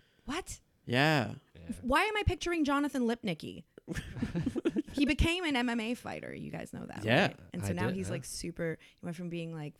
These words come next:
Speaker 1: "The human head weighs eight pounds," to, like, "Bruh,
Speaker 3: To,
Speaker 1: I
Speaker 3: like,
Speaker 1: will
Speaker 3: beating the shit out of the
Speaker 1: murder you."
Speaker 3: human head.
Speaker 1: No, I'm sure he's still, like, a super sweet human, but, like, now, anyway.
Speaker 2: He
Speaker 1: just
Speaker 2: could have been jacked back then,
Speaker 1: Could he?
Speaker 2: too.
Speaker 1: Yeah,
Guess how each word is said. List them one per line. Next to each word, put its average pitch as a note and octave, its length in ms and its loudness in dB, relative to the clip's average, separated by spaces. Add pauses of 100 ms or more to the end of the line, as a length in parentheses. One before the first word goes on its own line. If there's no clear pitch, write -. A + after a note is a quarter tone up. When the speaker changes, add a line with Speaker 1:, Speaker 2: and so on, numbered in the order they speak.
Speaker 1:
"The G3+ 80 -8
human A#3 380 -6
head G#3+ 420 -6
weighs - 320 -12 (100)
eight - 180 -10 (100)
pounds," - 800 -8
to, - 100 -8
like, C#3 360 -10 (1080)
"Bruh, G3 840 0
Speaker 3:
To, - 60 4
Speaker 1:
I - 40 6
Speaker 3:
like, B3 180 10
Speaker 1:
will A#3+ 80 8
Speaker 3:
beating G#3 500 6
the A3 80 8
shit C3+ 240 6
out B2+ 100 10
of A#2 60 6
the G#2+ 40 6
Speaker 1:
murder A2+ 120 4
you." A#2+ 140 6
Speaker 3:
human A2 180 4
head. G#2+ 240 4
Speaker 1:
No, G3 160 2
I'm G3 120 2
sure B3 180 4
he's C#4 160 6
still, G3 180 2
like, F3 240 0 (160)
a - 180 -2
super F3 480 2
sweet E3+ 320 -4
human, F#3+ 380 2
but, F3 160 4
like, E3 240 -4
now, F#3 500 0 (340)
anyway. C3 420 -6
Speaker 2:
He G#2 120 0
Speaker 1:
just G#2+ 100 2
Speaker 2:
could C3+ 80 8
have D3+ 100 8
been A2 140 6
jacked G#2 340 2
back G2+ 220 -2
then, G#2+ 160 -2
Speaker 1:
Could E4+ 120 4
he? F4 220 0
Speaker 2:
too. - 40 -14 (140)
Speaker 1:
Yeah, B3 160 0